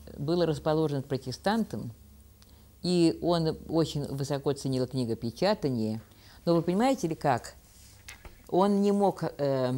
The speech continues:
ещё стать, ну, прямо там другом Ивана Фёдорова, открыто помогать ему,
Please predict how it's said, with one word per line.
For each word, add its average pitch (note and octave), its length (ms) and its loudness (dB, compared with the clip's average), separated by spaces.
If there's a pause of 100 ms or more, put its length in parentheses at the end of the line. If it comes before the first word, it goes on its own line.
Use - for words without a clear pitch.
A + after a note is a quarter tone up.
(140)
ещё B2+ 640 0
стать, C#3 400 -2
ну, C3+ 120 -4
прямо C3 240 -2
там A#2+ 200 -2
другом D#3+ 460 2
Ивана C3+ 300 0
Фёдорова, A#2+ 420 -2
открыто B2 320 -2
помогать B2 600 -2
ему, C3 260 -6